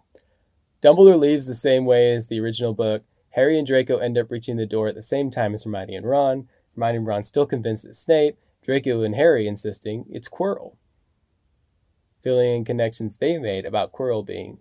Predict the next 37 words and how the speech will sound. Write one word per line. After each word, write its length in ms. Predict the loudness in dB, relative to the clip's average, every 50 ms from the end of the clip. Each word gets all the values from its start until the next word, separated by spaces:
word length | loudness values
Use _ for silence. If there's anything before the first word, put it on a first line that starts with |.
| -20
mysterious. 680 | -18 -16 -14 -14 -14 -14 -16 -16 -18 -18 -18 -18 -18 -20 _ _ _ _ _ _ _ _ _ _ _ _ _ _ _ _ _ _ _ _
They 100 | -4 0
run 220 | 2 4 4 2 2
through 160 | 0 -2 0
the 80 | 0 -2
steps 400 | 0 0 0 0 0 -2 -6 -6
ra-, 260 | 0 2 2 2 2
largely 360 | 2 2 2 2 0 0 -2
the 80 | -2 -2
same 260 | 0 0 0 0 0
way. 280 | -2 -2 -2 -2 -4 -4
Devil 280 | -4 -4 -4 -4 -6
Snare 340 | -8 -6 -4 -2 -2 0 0
is 80 | -2 -4
the 40 | -4
same 300 | -4 -2 -2 -2 -2 -2
as 100 | -4 -6
the 80 | -8 -6
books. 460 | -2 -2 -2 -2 -2 -6 -8 -12 -18 _ _ _ _ _ _ -4
Ron 220 | 0 0 2 2
and 140 | 0 0 -2
Harry 320 | -2 0 0 2 0 0
get 240 | -2 -6 -8 -8 -10
the 60 | -16 -20
key. 560 | -12 -10 -8 -6 -6 -6 -6 -6 -8 -10 -12 _ _ _ _ _ _ _
Ron 220 | 0 2 2 2 0
and 100 | -2 -2
Draco 340 | 0 -2 0 0 0 -2 0
reluctantly 580 | 0 2 2 2 0 0 -4 -4 -4 -4 -2
work 240 | -2 -2 -4 -4 -6
together 440 | -10 -6 0 2 2 4 4 2 0
to 120 | -2 -4 -4
run 220 | -2 -2 -2 -2
the 80 | -4 -4
board 280 | -2 -2 -2 -2 -2 -4
and 120 | -6 -10
chess, 520 | -6 -2 0 2 2 2 0 -2 -6 -8